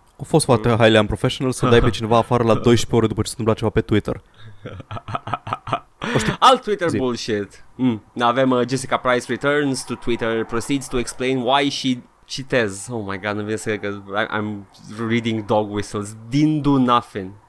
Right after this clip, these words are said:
Speaker 2: and that arena punct net was wrong about everything.” <laughs> „Didn't do nothing.”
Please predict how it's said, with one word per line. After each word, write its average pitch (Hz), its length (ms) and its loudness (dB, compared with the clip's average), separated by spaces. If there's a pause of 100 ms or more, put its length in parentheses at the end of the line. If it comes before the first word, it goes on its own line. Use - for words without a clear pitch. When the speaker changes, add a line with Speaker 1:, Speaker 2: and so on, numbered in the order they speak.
(120)
Speaker 2:
and 120 180 0
that 127 220 2
arena 127 380 2
punct - 260 -2
net 113 280 -4
was 101 240 -6
wrong 113 360 0
about 98 280 -4
everything.” 98 580 -6 (380)
<laughs> - 580 -10
„Didn't 127 240 0
do 117 160 -4
nothing.” 107 440 -2